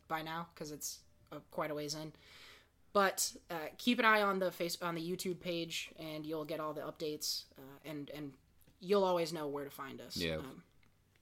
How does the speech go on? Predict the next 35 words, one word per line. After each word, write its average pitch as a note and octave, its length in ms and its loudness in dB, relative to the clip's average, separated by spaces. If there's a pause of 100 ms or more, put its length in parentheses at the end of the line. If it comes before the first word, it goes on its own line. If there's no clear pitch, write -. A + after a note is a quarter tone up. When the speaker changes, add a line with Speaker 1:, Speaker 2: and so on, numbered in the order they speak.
Speaker 2:
We'll, A#2 200 4
we'll D3+ 100 8
still D3 260 4
put, G#2 380 6 (320)
like, F2+ 200 0
the, D#2+ 400 0 (340)
the E2 100 -2
show G2 280 4
in E2+ 80 0
some F2+ 280 2
form C3 320 2
on B2+ 160 0
YouTube, C#3 420 0 (500)
um, E2 340 -2
just F2+ 140 -6
to F2+ 60 0
have E2 80 -2
something F2 260 -6
on E2 100 -4
the F2 40 -6
<laughs> - 120 -4
channel B2 340 -4 (320)
and F2 320 0 (400)
head A2+ 100 4
off F2+ 120 4
a D#2+ 40 -4
bigger D#2 260 0
audience D#2+ 300 0
that D#2+ 180 -2
way. E2 140 0
But, E2+ 340 0 (600)
um, D2+ 480 -6 (720)
prefer G#2+ 400 4
to F#2+ 100 0
do E2 460 -2